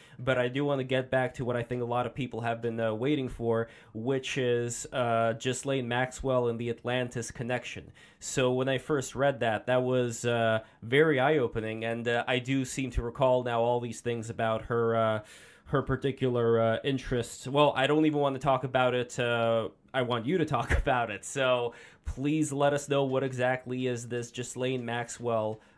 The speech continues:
Atlantis connection. And by the way, to all the people who are watching right now, don't forget to smash that subscribe button, smash that like button. The bell is extremely important. And also share this video with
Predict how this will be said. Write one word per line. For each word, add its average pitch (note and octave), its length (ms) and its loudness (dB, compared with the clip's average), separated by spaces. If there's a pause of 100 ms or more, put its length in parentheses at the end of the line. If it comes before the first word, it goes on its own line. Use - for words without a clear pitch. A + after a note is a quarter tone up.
(100)
Atlantis A#2+ 600 -2
connection. C#3 520 -2
And C3+ 160 -4
by D3+ 160 4
the D3 100 2
way, D#3 180 6
to C3+ 100 0
all C3 100 4
the B2+ 80 -4
people C3+ 260 -6
who B2+ 100 -2
are A#2 100 2
watching D#3 380 2
right D#3+ 200 0
now, D#3+ 200 2
don't C#3 240 -2
forget B2 320 -6
to A2+ 80 -8
smash E3 500 0
that D#3 180 4
subscribe C3+ 460 0
button, C3+ 260 -2
smash D#3 400 0
that C3+ 200 2
like B2+ 260 0
button. C3 380 -2 (240)
The B2 100 0
bell C#3 320 4
is C3 60 -2
extremely C3+ 500 -2
important. D3 480 0
And B2+ 140 -2
also C#3 300 2
share D#3+ 340 2
this D3+ 160 0
video C3 500 0 (180)
with B2 240 -2